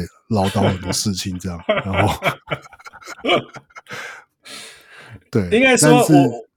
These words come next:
Speaker 1: 对。
Speaker 2: 你，你就是可以把事情讲得很清楚、很精确、很，就像你在节目上讲话一样啦，就是很精确的、很清楚的把每一件事情该怎么做做清楚，讲，讲，讲，叙述得很清楚。那，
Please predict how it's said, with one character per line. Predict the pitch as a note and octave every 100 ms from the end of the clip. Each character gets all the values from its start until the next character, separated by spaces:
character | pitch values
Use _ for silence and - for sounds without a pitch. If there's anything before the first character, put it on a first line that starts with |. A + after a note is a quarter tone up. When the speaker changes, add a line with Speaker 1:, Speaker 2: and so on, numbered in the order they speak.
| -
Speaker 1:
对。 | F2+ F2 F#3+
Speaker 2:
你， | G3 F3+ E3+
你 |
就 | E3+ B3+
是 | A#3+
可 | - G3
以 | G#3
把 | C3+
事 | B2+ G#3
情 | E3+ B2
讲 | A#2 G#2+
得 | A2+
很 | A2 A2
清 | C3 C3+
楚、 | C#3
很 | A2 A#2+
精 | A#2 D#3 D#3+
确、 | - D3+
很， | A2+
就 | A2+ D#3
像 | F3 G#3
你 | C3
在 | A2+ D#3+
节 | C3
目 | B2+ C#3+
上 | C#3 A#2
讲 | A#2 G#2
话 | G#2+ A2+
一 | G2+
样 | G#2+ G2+
啦， | - -
就 | C3+
是 | A#2+ A#2+
很 | G#2+ G#2
精 | G#2 C3+ C#3
确 | C3+ D3+
的、 | G#2+ G#2+
很 | G2 G2+
清 | - A#2+ A#2+
楚 | - G#2+
的 | -
把 | - G2 - - - - _ -
每 | A#2
一 |
件 | B2+ C#3
事 | C#3+
情 | A#2 A2
该 | A2 A#2
怎 | A2+
么 | A2 A2+
做 | - G#2
做 | G2 G#2
清 | - -
楚， | - - _ _
讲， | - G2 G2
讲， | B2+ G2 G#2+
讲， | C3 A2+
叙 | A#2 F#3+
述 | C#3 D#3
得 | A#2+
很 | G2+ F#2+
清 | - G#2+
楚。 | - - C3+ _ _ _ _ _ _
那， | - C#3 A#2 A2+ A2+ -